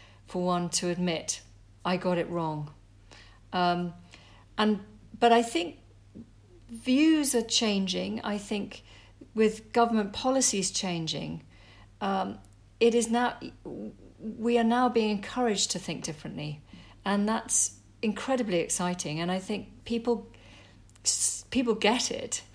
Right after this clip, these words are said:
Um, whether urban or rural, people get it. We need to, w-, w-, you know, we, we,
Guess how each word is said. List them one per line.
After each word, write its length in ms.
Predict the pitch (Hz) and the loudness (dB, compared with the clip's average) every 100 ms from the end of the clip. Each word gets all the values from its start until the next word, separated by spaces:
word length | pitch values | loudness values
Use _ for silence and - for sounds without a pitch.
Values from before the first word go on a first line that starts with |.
| - - - | -20 -20 -6
Um, 380 | 190 202 196 196 | 2 4 2 2
whether 320 | 208 208 196 - | 2 2 2 4
urban 380 | 233 254 233 | 4 6 2
or 180 | 185 175 | 2 0
rural, 480 | 180 214 226 170 151 | 4 6 6 2 -4
people 400 | 151 240 247 240 | -6 -8 -6 -4
get 300 | 202 220 - | -2 -2 -4
it. 140 | - - | -8 -4
We 160 | 196 196 | 0 2
need 520 | 202 214 220 226 226 | 4 4 2 0 -2
to, 480 | - 208 202 196 196 - - - - - - - - - | -4 0 2 0 -2 -14 -20 -20 -20 -20 -20 -20 -20 -16
w-, 420 | - - - - - | -14 -14 -16 -16 -20
w-, 180 | - 190 | -14 -8
you 60 | 220 | -2
know, 160 | 214 | 0
we, 200 | 196 220 | 0 0
we, 380 | 202 220 226 220 | 0 0 0 -2